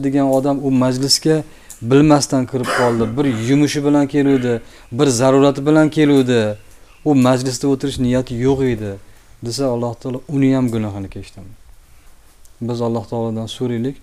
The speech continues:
mana shu o'tirgan majlisimizni Alloh taolo xuddi shunaqa majlislardan qilsin va shu o'tirgan joyimizdan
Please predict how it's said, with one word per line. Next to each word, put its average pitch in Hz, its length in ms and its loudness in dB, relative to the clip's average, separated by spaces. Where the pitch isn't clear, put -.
mana 123 160 -8
shu 123 120 -12
o'tirgan 120 380 -8
majlisimizni 123 800 -6
Alloh 123 320 -8
taolo 123 400 -4
xuddi 131 460 -6
shunaqa 123 340 -8
majlislardan 117 600 -6
qilsin - 300 -8
va 131 220 2
shu - 300 -4
o'tirgan 135 460 0
joyimizdan 135 600 0